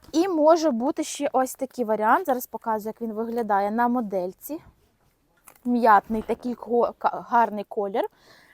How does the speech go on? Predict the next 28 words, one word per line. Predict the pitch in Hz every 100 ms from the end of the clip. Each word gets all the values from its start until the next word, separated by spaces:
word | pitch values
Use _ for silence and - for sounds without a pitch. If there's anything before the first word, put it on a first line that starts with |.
| -
Показую. | 254 - 190 202 208 247 440 _ _ _ _
Так, | - 240 - - _ -
розміри | 269 277 254 240 233 -
М | 269 247 -
Л, | 226 226 254
Х | - - -
Л. | 208 185 277 _ _ _ _
Це | - 214
молочний, | 247 240 196 180 - 226 254
такий | 262 - -
утеплений, | 247 262 - 226 196 - 247 285 -
але | - 254 269 277 214 _ _ - _
тут | 330 -
іде | 262 240
такий | 269 262 262
матеріал, | 247 247 262 311 554
що | 605 - 240
воно | 254 320 302
тепле, | - 370 523 320 269
але | 233
воно | 254 330 339
водночас | 233 269 311 269
буде | 220 247 240
легеньке, | 247 220 262 226 202 214
воно | 220 262
злег-, | 262 262 269 247 226
злегка | 269 - 262
утеплене | 247 254 - - 440 277